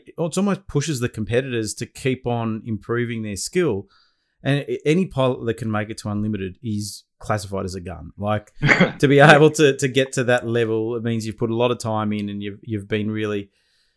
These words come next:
Speaker 1: consistent with your performances and, and, and quite proficient at flying. And I always say that, you know, if you wanna be good at imac, eh, sorry, if you wanna be a really good pilot, get good at
Speaker 2: <laughs>
Speaker 1: imac because, yeah,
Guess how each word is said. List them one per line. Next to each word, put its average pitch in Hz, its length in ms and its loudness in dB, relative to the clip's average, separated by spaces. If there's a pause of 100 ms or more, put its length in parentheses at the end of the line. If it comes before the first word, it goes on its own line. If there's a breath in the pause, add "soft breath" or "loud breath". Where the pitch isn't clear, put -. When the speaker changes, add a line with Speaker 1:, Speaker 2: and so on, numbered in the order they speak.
(140)
Speaker 1:
consistent 135 420 0
with 117 100 0
your 110 80 -4
performances 113 680 -2
and, 107 200 -4
and, 110 320 -6
and 110 300 -8
quite 113 220 -2
proficient 104 360 -8
at 98 80 -14
flying. 110 520 -4
And 104 240 -4 (560)
I 143 100 10
always 143 240 8
say 110 160 -2
that, 107 120 -4
you 95 140 -12
know, 82 80 -14
if - 140 -18
you 139 60 -2
wanna 131 120 2
be 107 100 -2
good 101 140 -2
at 92 60 -6
imac, 87 500 -8
eh, 131 60 -4
sorry, 98 220 0
if 85 80 -8
you 120 60 -4
wanna 170 120 -6
be 127 120 -2
a 92 40 -4
really 92 240 -8
good - 140 -16
pilot, 92 420 -8
get 101 160 -8
good 95 120 -8 (100)
at 87 80 -10
Speaker 2:
<laughs> - 0 -
Speaker 1:
imac 104 320 -4
because, 113 400 -2 (580 soft breath)
yeah, 147 260 -2